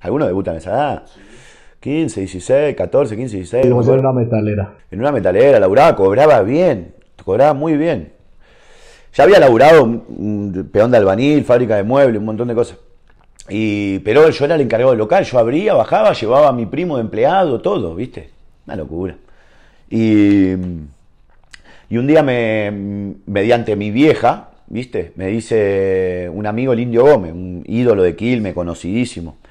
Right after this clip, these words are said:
Speaker 1: falleció, pobre. Eh, me dicen para que me vaya a probar.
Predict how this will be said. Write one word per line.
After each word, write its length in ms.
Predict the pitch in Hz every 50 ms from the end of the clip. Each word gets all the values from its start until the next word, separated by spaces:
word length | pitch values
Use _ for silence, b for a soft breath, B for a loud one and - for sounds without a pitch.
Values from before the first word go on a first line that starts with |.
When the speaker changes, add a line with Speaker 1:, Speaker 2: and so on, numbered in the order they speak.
| b b b b b b b _
Speaker 1:
falleció, 500 | 87 85 - 95 90 - - 113 104 85
pobre. 280 | 92 90 85 80 - - _ b b b b b b b b b b -
Eh, 560 | 92 95 95 95 92 90 90 90 90 90 87 90 87 87 87 85 80 76 - _ _ _ _ _ _ _ _ _ _ _ _ _ _ _ _ - - - -
me 340 | 76 90 95 98 101 101 101
dicen 800 | 120 151 160 156 - 135 131 123 120 117 117 113 113 113 110 101 -
para 220 | 113 113 113 117
que 80 | 110 117
me 120 | 117 123
vaya 240 | 135 151 147 156 135
a 60 | 113
probar. 480 | 113 117 117 117 110 95 90 - -